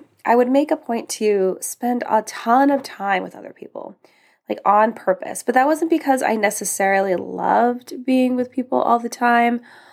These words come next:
or needed that type of environment, um, like a lot of extroverts do or prefer. But, you know, it was to keep myself safe from my living situation.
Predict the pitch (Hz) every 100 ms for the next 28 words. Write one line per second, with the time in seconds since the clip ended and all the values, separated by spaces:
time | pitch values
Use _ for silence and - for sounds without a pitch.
0 | - _ - 214 202 196 190 190 190 -
1 | 202 202 208 233 240 240 - 233 220 202
2 | 196 233 311 208 196 240 311 - _ _
3 | _ - 202 202 196 208 208 208 196 190
4 | - 180 - - 202 220 247 - - -
5 | 175 165 247 254 - - - 190 220 349
6 | _ _ 233 233 226 - 254 262 - 285
7 | 285 - 302 247 233 208 - - - _
8 | - 208 196 190 202 202 - 185 - -
9 | -